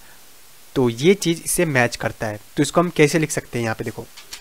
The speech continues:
तुम यहाँ पे इसको लिख सकते हैं,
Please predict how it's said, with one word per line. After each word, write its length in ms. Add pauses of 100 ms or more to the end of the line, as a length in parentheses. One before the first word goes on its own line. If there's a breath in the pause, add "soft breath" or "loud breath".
(1400)
तुम 180
यहाँ 320
पे 120
इसको 260
लिख 160
सकते 320
हैं, 180